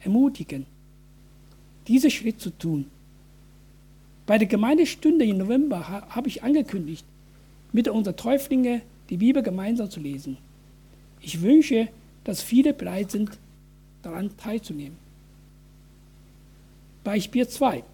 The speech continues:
Durch die Bibel lesen werden wir uns be-, selbst besser kennen. Denn es ist hier kein Unterschied. Sie sind allesamt Sünde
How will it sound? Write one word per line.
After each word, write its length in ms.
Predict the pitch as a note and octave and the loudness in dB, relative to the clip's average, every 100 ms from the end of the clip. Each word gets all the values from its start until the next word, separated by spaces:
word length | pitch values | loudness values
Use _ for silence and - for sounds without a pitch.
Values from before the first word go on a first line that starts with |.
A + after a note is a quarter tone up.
| - - - - - - - - - - - - | -20 -20 -20 -20 -20 -20 -20 -20 -20 -20 -20 -4
Durch 160 | A#3 G3 | 0 2
die 80 | G#3 | 6
Bibel 280 | C4+ E4+ | 8 8
lesen 360 | D4 C#4 C#4 B3+ | 6 4 4 2
werden 200 | B3 C4+ | 6 4
wir 140 | B3 | 4
uns 160 | A#3 A#3 | 0 -4
be-, 200 | - G3+ | -6 -8
selbst 360 | G3+ A#3+ A#3+ - | -2 -2 -2 -6
besser 240 | A3+ A3 | -6 -6
kennen. 300 | F#3 F#3 B2+ - - - - - - - - - - - - - - - | -6 -8 -10 -14 -20 -20 -20 -20 -20 -20 -20 -20 -20 -20 -20 -20 -14 2
Denn 160 | A3+ A#3+ | 4 4
es 280 | A#3 C#4 C#4 | 4 2 2
ist 120 | - | -6
hier 240 | - D4 | 2 4
kein 400 | C#4 - D4 D#4+ | 2 -2 2 2
Unterschied. 580 | C4 D#4+ C#4+ F#3 E3 C3 - - - - - - - | 4 4 4 0 -2 -4 -8 -20 -20 -20 -20 -20 -6
Sie 100 | G3 | 0
sind 180 | G3+ D4 - | 2 2 2
allesamt 520 | C#4 E4 C#4 C#4 C#4 | 2 4 4 6 6
Sünde 440 | D4 D4+ A3+ C#3+ | 8 8 8 4